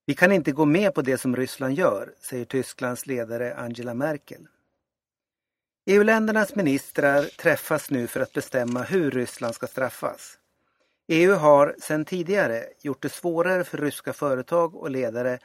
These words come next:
att göra affärer i andra länder. Rysslands ledare säger att de inte har några soldater i Ukraina.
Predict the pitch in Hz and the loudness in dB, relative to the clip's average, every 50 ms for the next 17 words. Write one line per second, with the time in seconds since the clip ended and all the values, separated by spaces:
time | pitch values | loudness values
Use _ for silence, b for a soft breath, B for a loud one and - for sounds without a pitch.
0 | B B B B B B 127 - - 131 127 123 123 123 - - 175 165 147 127 | B B B B B B -12 -8 -6 -4 -2 -2 -2 -4 -4 -4 -2 0 0 0
1 | 110 101 104 107 131 127 117 113 110 110 107 110 120 131 147 151 131 110 - - | -2 -2 -4 -6 -8 -8 -8 -8 -8 -8 -6 -4 -2 0 0 0 -2 -4 -8 -12
2 | - - - _ _ _ _ _ _ _ _ _ _ _ _ _ _ _ _ _ | -14 -16 -18 _ _ _ _ _ _ _ _ _ _ _ _ _ _ _ _ _
3 | - 165 220 220 - - - - 160 - - 139 113 107 107 113 113 110 110 117 | 0 2 2 2 2 0 0 0 0 0 -2 -2 -2 -2 -2 -4 -6 -6 -8 -8
4 | - - - 131 127 120 120 120 - - 127 139 160 135 107 104 - - 196 127 | -10 -8 -4 -4 -2 -2 -2 -4 -4 -4 -4 -4 -4 -4 -6 -8 -8 -8 -6 -4
5 | 123 131 131 120 117 - - - - 127 120 120 117 - 131 113 107 107 104 107 | -2 -2 -2 -2 -2 -6 -10 -12 -12 -10 -10 -8 -8 -8 -10 -8 -6 -6 -8 -8
6 | - - - 110 110 110 107 - - 113 107 - - - - | -10 -14 -16 -16 -14 -16 -16 -14 -14 -14 -12 -12 -14 -18 -20